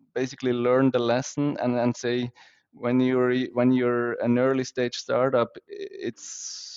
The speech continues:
so much more important that you, that it works, that you have a production that works. Uh,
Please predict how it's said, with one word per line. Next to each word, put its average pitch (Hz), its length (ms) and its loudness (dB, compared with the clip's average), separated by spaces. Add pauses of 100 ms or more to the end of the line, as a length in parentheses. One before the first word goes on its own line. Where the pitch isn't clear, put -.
(140)
so 127 280 -2
much 127 320 0
more 123 480 0 (320)
important 127 540 -2
that 113 200 -2
you, 117 260 -2 (600)
that 104 160 0
it 104 80 -6
works, 127 420 2
that 113 160 -2
you 120 60 2
have 123 180 2
a 117 60 -2
production 131 500 0
that 120 140 -4
works. 135 360 0
Uh, - 280 -14